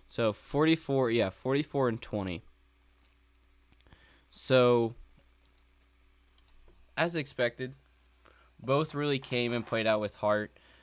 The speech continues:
Both were carrying their teams. Um, Giannis doing what Giannis does.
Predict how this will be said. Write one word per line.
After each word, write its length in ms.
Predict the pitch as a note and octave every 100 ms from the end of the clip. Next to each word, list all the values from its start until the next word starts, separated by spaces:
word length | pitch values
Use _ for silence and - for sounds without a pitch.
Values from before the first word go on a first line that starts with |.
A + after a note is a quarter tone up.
| _
Both 360 | - A#2 B2 B2
were 180 | B2+ A#2
carrying 600 | - - A2+ A2+ A2 A2
their 120 | G2+
teams. 680 | - A2+ G#2+ G#2+ A2+ - - _ _ _ _ -
Um, 460 | G#2+ G#2+ G#2 G2+ -
Giannis 600 | A2 A2 A2+ A2+ - - -
doing 360 | - A2 A2 A2
what 140 | G2+
Giannis 420 | G2+ G#2+ G#2 G2+
does. 540 | - G#2+ G#2+ A2 -